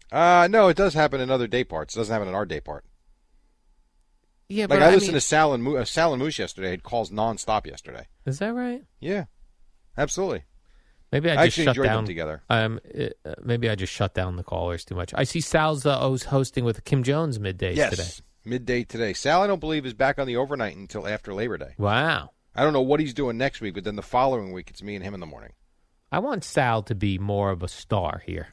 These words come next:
Speaker 1: I think Sal will be, 'cause I think Sal is awesome.
Speaker 2: Yeah, me too.
Speaker 1: I think Sal is, and I've, I've said this many times, I believe Sal has been underutilized.
Speaker 2: Correct.
Speaker 1: So I think, uh, he's got a chance here. Just keep doing what he's doing.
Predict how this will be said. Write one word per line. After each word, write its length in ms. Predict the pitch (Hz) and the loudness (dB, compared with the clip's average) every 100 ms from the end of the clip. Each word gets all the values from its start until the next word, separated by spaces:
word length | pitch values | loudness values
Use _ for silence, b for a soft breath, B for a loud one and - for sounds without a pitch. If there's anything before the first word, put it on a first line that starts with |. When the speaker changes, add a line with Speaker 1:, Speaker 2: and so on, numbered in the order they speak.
| _ | _
Speaker 1:
I 120 | 107 | -6
think 220 | 107 123 - | -6 -8 -8
Sal 280 | 113 104 | -2 -2
will 120 | 101 85 | -2 -8
be, 120 | 76 | -12
'cause 140 | - | -10
I 80 | 90 | -10
think 180 | 90 - | -10 -8
Sal 260 | 98 90 | -4 -2
is 80 | 78 | -2
awesome. 400 | 82 82 - 67 - - | -4 -4 -6 -18 -18 -6
Speaker 2:
Yeah, 240 | 123 117 | -2 -2
me 160 | 98 139 | -4 -6
too. 160 | - | -2
Speaker 1:
I 40 | 127 | 0
think 140 | 135 | 0
Sal 340 | - 135 123 113 | -2 0 2 0
is, 240 | 98 - | -4 -10
and 240 | - 113 113 | -8 -4 -2
I've, 240 | 117 98 | -2 -2
I've 180 | 123 - | -4 -4
said 160 | 127 | -6
this 140 | 107 104 | -8 -8
many 180 | 101 92 | -8 -8
times, 320 | 90 78 85 | -8 -8 -8
I 60 | |
believe 220 | 90 101 - | -10 -10 -8
Sal 220 | 110 110 | -4 -4
has 80 | 98 | -4
been 120 | 101 | -8
underutilized. 1000 | 101 101 90 90 101 78 69 71 69 - _ - | -10 -8 -8 -8 -8 -6 -6 -8 -12 -16 _ -6
Speaker 2:
Correct. 500 | 104 90 82 - - _ | -2 -2 -4 -10 -20 _
Speaker 1:
So 480 | - 101 87 85 80 - | -10 -6 -6 -8 -12 -10
I 160 | 95 95 | -6 -6
think, 460 | - 104 95 - | -8 -10 -10 -8
uh, 220 | 98 98 | -6 -4
he's 160 | 95 104 | -6 -4
got 160 | 123 131 | -4 -4
a 40 | |
chance 340 | - 156 160 | -4 -6 -6
here. 140 | 101 80 | -8 -10
Just 140 | 90 - | -12 -10
keep 160 | 123 | -8
doing 200 | 139 143 | -4 -2
what 100 | 143 | -2
he's 120 | 135 | -4
doing. 320 | 113 123 85 | -4 -6 -6